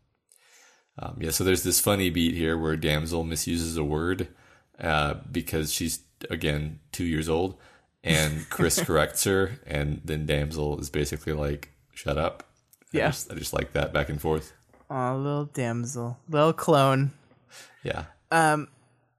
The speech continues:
Speaker 2: so this is when I really started to wonder, and this is a, a very non well-formed speculation, but I'm really starting to wonder how old Chris actually is.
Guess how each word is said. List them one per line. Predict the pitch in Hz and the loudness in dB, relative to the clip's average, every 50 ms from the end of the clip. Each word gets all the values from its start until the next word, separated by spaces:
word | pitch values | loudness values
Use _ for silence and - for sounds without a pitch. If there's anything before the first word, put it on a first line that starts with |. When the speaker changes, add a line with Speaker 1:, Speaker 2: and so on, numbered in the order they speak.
| _ _ | _ _
Speaker 2:
so | - - - - 214 - - | -4 2 4 4 4 4 2
this | 196 202 269 311 320 | 0 2 4 4 4
is | 330 247 | 4 6
when | 190 190 180 170 | 6 6 6 8
I | 160 139 | 6 6
really | 147 147 147 165 160 160 156 | 4 6 6 8 8 8 8
started | 151 - 165 147 139 139 135 | 8 6 6 6 6 6 4
to | - 139 | 2 2
wonder, | 120 113 113 110 107 110 107 107 113 - _ _ _ - | 2 2 0 0 2 2 2 0 0 -4 _ _ _ 0
and | 131 135 131 131 131 131 - - _ - | 2 4 4 2 2 -2 -6 -10 _ -10
this | 147 151 185 175 208 | -2 2 4 4 4
is | 190 156 160 | 4 6 6
a, | 156 139 135 131 127 - - - - | 6 6 6 6 4 2 -2 -6 -4
a | 131 | -4
very | 139 131 131 139 165 160 165 160 160 156 147 147 143 139 | -2 -2 2 4 6 8 8 8 8 8 6 4 2 0
non | 143 147 147 139 135 127 131 131 131 131 127 127 123 123 123 120 - - _ _ _ _ _ _ _ _ _ _ _ _ _ _ _ _ 143 | 0 2 4 4 6 6 6 6 6 4 4 2 0 0 -2 -4 -6 -12 _ _ _ _ _ _ _ _ _ _ _ _ _ _ _ _ -12
well-formed | 143 147 147 143 135 127 - - 135 123 113 120 - | -2 4 6 6 6 6 4 2 2 2 2 2 0
speculation, | - - 117 107 117 110 107 107 110 - - 113 117 | 0 -2 -2 -2 -2 -2 -2 -2 -2 -2 -4 -4 -4
but | 113 - 113 104 101 - - - - - _ _ _ _ _ _ _ _ _ _ | -4 -2 0 0 0 -2 -4 -12 -20 -20 _ _ _ _ _ _ _ _ _ _
I'm | 139 143 | -4 6
really | 175 220 247 247 | 8 10 10 10
starting | - - 214 202 190 180 | 10 8 8 8 10 10
to | 170 | 8
wonder | 151 147 143 143 143 | 8 8 8 6 6
how | 135 - 147 147 147 151 151 | 4 4 4 6 6 6 6
old | - - 139 135 135 127 131 - | 4 4 4 4 4 2 0 -4
Chris | - - 139 123 - - - - _ | 0 2 4 4 4 2 -2 -4 _
actually | - 104 101 - - - 120 110 104 98 101 98 - - _ | -2 0 0 -2 -4 -6 -8 -6 -6 -6 -8 -8 -12 -10 _
is. | 98 101 98 113 151 - - - - - | -4 -4 -4 -4 -4 -6 -6 -8 -10 -14